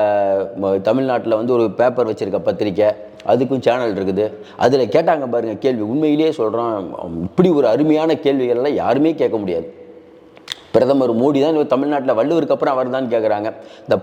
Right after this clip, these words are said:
பணம் அப்படிங்கிறது அதிகாரம் ஒண்ணுங்கிறதுக்காக எவ்வளோ மோசமா போயிட்டாங்க போது என்ன பேசுறது அவங்களால பத்திலாம்? இப்படியே போய் நம்ம ஏற்கனவே சொன்னோம், இப்படிலாம் போனா பத்திரிக்கை யாரும் படிக்க மாட்டாங்க. இந்த மாதிரிலாம் இவ்வளவும்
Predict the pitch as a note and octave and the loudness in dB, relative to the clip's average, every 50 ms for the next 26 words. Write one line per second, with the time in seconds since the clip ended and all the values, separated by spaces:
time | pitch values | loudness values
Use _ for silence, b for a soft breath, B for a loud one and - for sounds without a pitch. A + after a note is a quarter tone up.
0 | - - A#2+ C#3 E3+ G3+ G#3+ - - B2 A#2+ B2+ C3+ C3 C3 B2+ B2+ C3 A2 G2+ | 0 0 2 2 2 -2 -2 -4 -4 -2 0 0 0 2 2 2 4 4 2 2
1 | A#2+ C#3 C#3+ D3+ D3 D3 D3+ D3 C3+ C3 C3 C3 B2 A#2+ A2 G2 B2 D3 D#3+ C#3 | 0 2 2 2 2 2 -2 -2 -4 -4 -4 -2 -4 -4 -2 0 -2 0 0 0
2 | G#2+ G2 G#2 C3+ F#3 A3+ B3 A#3+ A3+ G#3+ G#3 - F#3+ F3+ F3+ E3 - D#3+ D3+ C3+ | 0 0 0 2 2 2 0 0 -2 -4 -2 -2 -2 -2 -4 0 0 0 0 0
3 | C#3+ C#3 C3+ C3+ C3+ C#3+ D3+ D3 C#3+ B2 B2+ C#3 D3 C3 G2 E2+ - - B B | -2 -2 -2 -2 0 0 0 2 2 2 2 2 0 -2 -4 -8 -12 -16 B B
4 | B B B B B B B B - - - - - - - - - - A2 - | B B B B B B B B -20 -20 -20 -20 -20 -20 -20 -20 -16 -12 -6 0
5 | - F2 G#2+ C#3 C#3+ - D3 D3+ D#3 D3 D#3 C#3+ C#3+ C#3+ C3+ C3 B2+ B2 B2 B2 | 2 4 4 4 4 4 4 2 4 4 2 2 4 2 2 2 0 0 0 2
6 | A2+ B2+ A2+ B2+ C3 B2+ A#2+ A#2+ G#2+ A2 C3 C#3 D#3 E3+ E3 D#3 D3+ D3 C#3 C3 | 0 -2 -2 -2 -2 0 0 0 0 2 2 2 2 2 0 -2 -4 -4 -2 0
7 | C3 C3+ C3+ C#3 D3+ D3 C#3 C#3+ C3+ A#2 G#2+ A#2 A#2 B2+ D3 D#3 D3 D3+ D3+ D3 | 0 0 0 -2 -4 -4 -4 -4 -6 -6 -4 -2 0 0 0 2 0 0 0 -2
8 | C3+ - F#2+ F2+ A#2 B2 C3 C#3+ C3+ B2+ B2+ B2 A#2 A2+ A2 A#2+ A#2+ A2+ G#2 G2+ | -2 -4 -2 -2 -2 0 0 0 0 0 0 -2 -2 -2 -4 -4 -4 -2 -2 -2
9 | G2+ G#2+ G2+ G#2 G#2 G#2 G#2+ G#2 A2+ B2 A#2 G2 A2+ B2+ C3+ C#3+ C#3 C#3 C3+ B2+ | -2 -2 -4 -4 -2 -2 -2 0 0 0 0 2 2 2 2 2 0 -2 -2 -4
10 | A2+ - | -6 -8